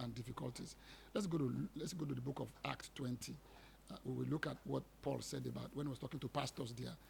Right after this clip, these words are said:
He called all the pastors together in, uh, in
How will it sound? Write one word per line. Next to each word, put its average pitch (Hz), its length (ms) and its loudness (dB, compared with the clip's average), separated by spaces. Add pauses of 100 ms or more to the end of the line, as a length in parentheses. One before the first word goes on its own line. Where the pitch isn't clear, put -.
(260)
He 135 80 0
called 151 300 4
all 156 100 6
the 135 80 2
pastors 143 240 2
together 127 340 0 (440)
in, 123 220 2
uh, 120 40 0 (580)
in 127 180 -2